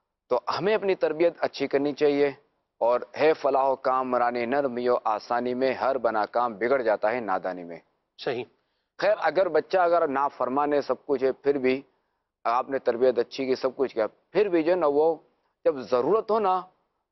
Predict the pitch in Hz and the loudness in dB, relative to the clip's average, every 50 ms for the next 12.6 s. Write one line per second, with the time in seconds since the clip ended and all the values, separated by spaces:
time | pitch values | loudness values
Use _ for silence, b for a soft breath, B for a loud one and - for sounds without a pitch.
0 | _ - 175 147 123 120 - - 98 92 87 - 92 82 - - _ _ _ _ | _ -2 -2 0 0 -4 -2 -2 -4 -4 -4 -6 -10 -14 -14 -16 _ _ _ _
1 | _ _ _ _ - - 147 131 - 147 151 143 - - 120 107 90 95 92 92 | _ _ _ _ -10 -10 -8 -4 -4 -2 -2 -2 -2 -2 -4 -2 -2 -4 -4 -6
2 | 92 98 123 135 151 156 156 147 160 156 156 156 131 143 143 147 139 - 147 139 | -6 -2 -2 -2 -2 -2 -2 -2 0 0 2 2 2 4 2 2 2 2 0 0
3 | 127 151 151 143 139 135 127 117 - - 139 135 131 b b b b b - 135 | 0 0 0 2 2 2 0 0 0 0 0 0 -2 b b b b b -2 -2
4 | 127 117 - 139 135 117 135 135 135 147 143 131 139 135 131 131 123 117 131 139 | -2 0 0 -2 0 2 2 2 2 2 2 2 2 2 2 2 2 2 2 2
5 | 147 139 139 147 143 135 127 135 135 120 120 - - 135 117 104 113 - - 127 | 4 2 0 0 2 2 4 2 2 0 -2 -2 -2 -2 0 0 -2 0 0 -2
6 | 110 92 - 110 117 120 123 120 120 131 135 131 127 - 135 120 98 113 113 - | -2 -2 -4 -4 -2 -2 0 0 2 2 2 2 2 0 -2 -2 -2 -4 -4 0
7 | - 147 135 120 110 104 98 92 85 - _ _ _ _ _ _ _ - 147 127 | 0 0 0 0 -2 -4 -4 -6 -6 -10 _ _ _ _ _ _ _ -10 -8 -8
8 | 135 - - _ _ - 120 139 147 139 135 - - 151 143 143 139 143 135 - | -8 -10 -12 _ _ -2 2 2 2 2 0 0 2 2 2 4 2 2 0 0
9 | 131 - - 135 147 147 143 139 123 113 - - 110 104 101 98 92 87 87 85 | -2 -2 0 0 0 2 2 2 0 0 0 -2 -2 -2 -4 -6 -8 -10 -12 -14
10 | _ _ _ _ _ - 135 117 - - _ _ - - 104 117 123 127 127 135 | _ _ _ _ _ -14 -12 -12 -12 -14 _ _ -8 -4 -2 -2 0 0 2 0
11 | 131 127 123 - - 127 127 120 - 117 107 - 113 104 - _ _ _ _ _ | 2 2 0 -2 -2 -2 -4 -4 -4 -6 -6 -6 -8 -10 -10 _ _ _ _ _
12 | _ _ - 147 139 - 120 - _ _ _ | _ _ -6 -6 -6 -6 -12 -14 _ _ _